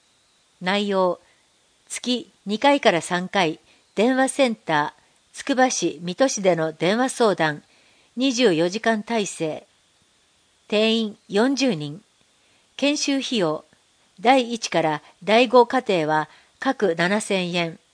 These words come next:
学生は各課程二千円です。別途宿泊費。申し込み方法、二月一日水曜から四月七日金曜までに必要事項を記入し、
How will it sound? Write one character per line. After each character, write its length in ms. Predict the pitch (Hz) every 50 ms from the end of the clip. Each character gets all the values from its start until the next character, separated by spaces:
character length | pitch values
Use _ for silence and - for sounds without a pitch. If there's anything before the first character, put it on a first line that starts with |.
| _ _ _ _ _ _ _ _ -
学 200 | 185 190 - -
生 260 | - - 233 226 214
は 220 | 208 202 196 185 - - - _ _ -
各 260 | - 285 269 - -
課 140 | - 175 170
程 320 | - 190 185 165 160 - -
二 160 | 170 165 175
千 260 | - 220 208 208 202
円 180 | 202 196 190 180
で 140 | 180 180 180
す。 160 | - - - _ _ _ _ _ _ _ _ _ _ _ _ -
別 240 | 196 240 277 285 - -
途 140 | - 165 147
宿 260 | 147 - - - 202
泊 260 | 214 220 220 220 180
費。 240 | 160 - - 156 - _ _ _ _ _ _ _ _ _ _ _ _ _ _ _ _ _ _ _ _ _ _ _ _ -
申 140 | 208 254 277
し 80 | -
込 120 | - 302 269
み 120 | 254 262
方 220 | 233 254 262 220 185
法、 340 | - 175 165 156 147 - _ _ _ _ _ _ _ _ _ _ _ _ -
二 160 | 190 226 240
月 260 | 262 277 277 - - - - - - 240
一 140 | 247 233 -
日 380 | 247 233 233 - - 240 226 202
水 340 | - - - 233 254 262 262
曜 160 | 262 226 185
か 140 | - 170 156
ら 240 | 147 147 151 - - - _ _ _ -
四 220 | - - - 202
月 340 | 226 262 269 - - 269 247
七 300 | 233 233 233 226 226 226
日 260 | - 247 226 214 -
金 280 | - - 254 247 247 262
曜 160 | 277 254 220
ま 120 | 180 156
で 140 | 143 156 151
に 200 | 151 156 156 - _ _ _ _ _ _
必 280 | - - - - - 254
要 180 | 277 277 277 254
事 160 | - 262 -
項 240 | - 240 196 165 160
を 100 | 165 160
記 220 | - - 202 196
入 180 | 208 214 202 202
し、 340 | - - - 202 - -